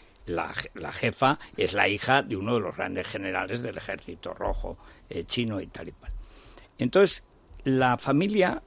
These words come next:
se extiende, o sea, el patriarca o la matriarca deciden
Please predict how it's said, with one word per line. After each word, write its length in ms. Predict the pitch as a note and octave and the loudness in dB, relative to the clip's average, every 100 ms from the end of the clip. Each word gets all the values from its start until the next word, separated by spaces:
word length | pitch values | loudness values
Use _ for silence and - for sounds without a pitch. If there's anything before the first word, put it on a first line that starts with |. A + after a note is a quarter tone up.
| - | -8
se 240 | - - | -4 -2
extiende, 640 | A#2 - E3+ E3 C3 E3 - | -2 2 6 6 6 2 0
o 40 | - | -6
sea, 260 | A#2 G2 | 0 0
el 100 | F#2 F2 | 0 -4
patriarca 560 | F#2+ - C#3+ C3+ G#2 | -4 0 2 2 2
o 80 | E2+ | 0
la 120 | A2 | 2
matriarca 640 | D3 G2+ G#2+ A#2 F#2+ C#3 - - - - _ _ - | 2 0 -2 -4 -2 -4 -6 -10 -20 -20 _ _ -4
deciden 760 | A#2+ C#3+ - F#3 F#3+ F3 F#3 | 4 4 4 2 4 4 2